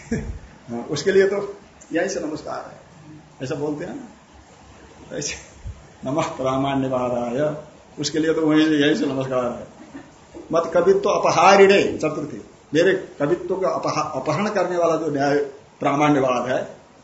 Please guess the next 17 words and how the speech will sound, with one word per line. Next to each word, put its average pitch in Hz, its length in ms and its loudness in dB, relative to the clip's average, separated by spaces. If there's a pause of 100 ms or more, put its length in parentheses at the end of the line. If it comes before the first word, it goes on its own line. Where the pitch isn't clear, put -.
(520)
न्याय 170 160 2
प्रामाण्यवाद 185 680 -4
में 185 80 -14
आता 170 300 -12
है, - 60 -14 (1600)
नमस्कार 147 540 4
करता 139 220 0
हूं 127 220 -2
ऐसे, 117 380 -8
ऐसा 135 180 -4
बोला 120 260 -6
बाद 120 340 -6
में 117 80 -10
वो, 110 200 -10 (640)
ये 135 80 -4
स्थिति - 380 -12
है। 110 180 -8